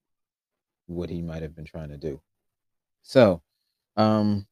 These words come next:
like I said, I'm not gonna be on here long. I just wanna talk about leadership, um, because it's important for us as men to know what this is,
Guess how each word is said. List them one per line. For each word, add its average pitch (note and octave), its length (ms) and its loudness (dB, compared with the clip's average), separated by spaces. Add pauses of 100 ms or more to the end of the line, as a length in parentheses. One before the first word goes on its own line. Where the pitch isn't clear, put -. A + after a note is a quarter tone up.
(640)
like G#2 100 -2
I - 20 -2
said, G#2 140 0
I'm G#2 80 0
not B2+ 140 2
gonna G2+ 120 -2
be F#2 100 0
on E2+ 100 -4
here E2+ 120 -8
long. E2+ 300 -8
I E2+ 40 -8
just F2+ 240 -12
wanna E2+ 200 -8
talk - 360 -4
about F2 400 -2 (920)
leadership, F#2+ 580 0 (1500)
um, E2 400 -12
because E2 320 -12
it's - 120 -18
important F2+ 340 -2
for E2+ 100 -6
us - 280 -10 (480)
as - 60 -20
men G2 360 -2 (1500)
to F#2 100 -14
know E2+ 580 -4 (1800)
what F2+ 240 -6
this E2 220 -6
is, G#2+ 420 0